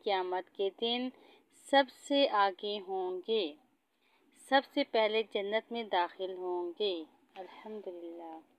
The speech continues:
جنت میں داخل ہونے والا پہلا گروہ حضرت ابو، حضرت ابو ہریرہ سے روایت ہے کہ رسول اللہ صلی اللہ علیہ وآلہ وسلم نے فرمایا، "سب سے پہلا گروہ جو جنت میں جائے گا،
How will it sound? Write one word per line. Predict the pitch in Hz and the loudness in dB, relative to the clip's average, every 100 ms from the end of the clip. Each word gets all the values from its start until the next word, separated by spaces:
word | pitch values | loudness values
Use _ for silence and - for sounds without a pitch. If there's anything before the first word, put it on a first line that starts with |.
| _ _ _ _ _ _ _ _ _ _ _ _ _ - | _ _ _ _ _ _ _ _ _ _ _ _ _ 2
جنت | 254 269 277 | 4 6 6
میں | 320 | 4
داخل | 262 233 220 233 | 8 8 8 0
ہونے | 226 208 202 | -2 -2 -2
والا | 196 190 - | 0 0 0
پہلا | 214 220 220 220 | -2 2 2 2
گروہ | 226 233 226 | 0 2 2
حضرت | 214 240 247 | 2 2 0
ابو، | 226 240 - | 0 -2 -2
حضرت | 220 208 269 294 | -6 2 2 4
ابو | 233 226 226 | 0 0 2
ہریرہ | 208 208 277 - | 2 4 2 2
سے | 247 | 0
روایت | 208 196 196 - | 2 2 2 0
ہے | 240 262 277 - - - - _ | 2 2 0 -6 -20 -20 -20 _
کہ | 247 | 0
رسول | 233 - 277 302 | 0 0 0 2
اللہ | 254 220 214 214 226 - | 0 0 2 4 2 -4
صلی | 226 220 | -4 -2
اللہ | 214 214 247 262 | -2 2 2 4
علیہ | 214 196 196 | 2 2 2
وآلہ | 196 190 | 0 0
وسلم | 190 - 214 202 | -4 -6 -4 -2
نے | 190 190 | -2 -4
فرمایا، | 196 202 202 214 220 226 - - - _ | -6 -2 0 4 4 2 -2 -18 -20 _
"سب | - - 285 - | -12 4 4 6
سے | 302 294 - | 2 2 2
پہلا | 233 226 233 233 233 - | 2 4 6 6 6 2
گروہ | 208 208 180 - _ - | 0 2 0 -4 _ -2
جو | 226 | -2
جنت | - 226 240 294 240 | 0 2 4 4 2
میں | 214 190 | -8 0
جائے | 196 214 233 | 4 6 6
گا، | 254 254 | 6 6